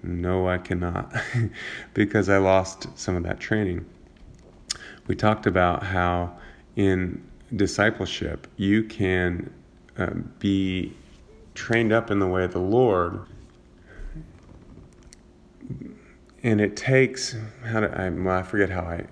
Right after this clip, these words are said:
I pictured this, but I thought about it later, and I thought, "Well, I could have taken that illustration further." So if s-, if I tell you how to kick a soccer ball, I can tell you every detail of everything I can think about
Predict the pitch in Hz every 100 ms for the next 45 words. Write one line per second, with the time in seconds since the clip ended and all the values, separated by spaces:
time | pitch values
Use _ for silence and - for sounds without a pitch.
0 | 90 - 95 - 87 82 - 87 - 101
1 | 87 85 85 87 87 87 85 85 95 104
2 | 117 101 - 98 - 98 87 87 87 87
3 | - - 90 87 - 87 85 87 87 87
4 | 87 85 87 - - - - - - -
5 | 120 110 107 - - - 104 - - 120
6 | 110 131 147 147 139 107 107 98 90 90
7 | 87 - 98 90 - 90 - 90 - -
8 | - - - - - - - 131 143 101
9 | - - 101 98 92 - 127 156 139 139
10 | 113 107 104 - 90 90 - - - 151
11 | 165 156 135 107 101 98 90 - 98 92
12 | - 85 85 -